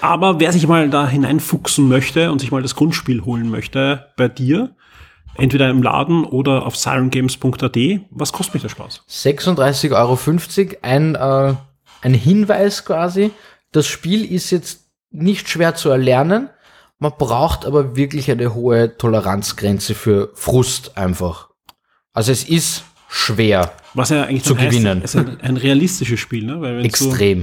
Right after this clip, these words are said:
Speaker 1: so, ich glaub, wenn einer von uns da so stranden wird.
Speaker 2: Ja, das wird gar nicht so gut ausschauen.
Speaker 1: Ja, <laughs> die Frustgrenze <laughs> wahrscheinlich auch sehr niedrig. Nein, aber und, und eine sehr schöne Verpackung. Also, äh, man sieht hinten auch die, die ganzen Spiel, ähm,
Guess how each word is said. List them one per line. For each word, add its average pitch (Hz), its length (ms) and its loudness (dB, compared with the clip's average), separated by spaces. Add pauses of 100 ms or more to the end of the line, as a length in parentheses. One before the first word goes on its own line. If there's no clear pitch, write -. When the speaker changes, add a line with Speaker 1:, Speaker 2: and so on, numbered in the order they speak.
(140)
Speaker 1:
so, - 120 -8
ich - 60 2
glaub, 135 260 -2
wenn 127 420 -4
einer 123 180 -4
von 135 140 -2
uns 143 220 0
da 143 140 -2
so 139 120 -4
stranden 139 460 -4
wird. 151 340 -8 (120)
Speaker 2:
Ja, 156 200 2
das 160 160 -6
wird 143 120 -2
gar 123 120 -2
nicht 117 140 -4
so 113 100 -10
gut 101 180 -12
ausschauen. - 360 -2
Speaker 1:
Ja, 143 120 2 (380)
<laughs> - 400 -12
die 147 60 2
Frustgrenze - 960 0
<laughs> 143 220 -2
wahrscheinlich 113 360 -4
auch - 120 0 (340)
sehr 131 140 2
niedrig. 117 180 2 (320)
Nein, 139 160 0
aber 139 160 -4
und, 175 140 0
und 147 100 4
eine 143 140 4
sehr 135 260 -2
schöne 117 240 -2
Verpackung. 107 460 -8
Also, 113 340 0 (160)
äh, 113 200 2
man 117 120 2
sieht 117 160 2
hinten 131 420 0
auch 113 280 -4
die, 117 460 -6
die - 60 -16
ganzen 117 280 -4
Spiel, 135 580 -2 (580)
ähm, 117 520 -2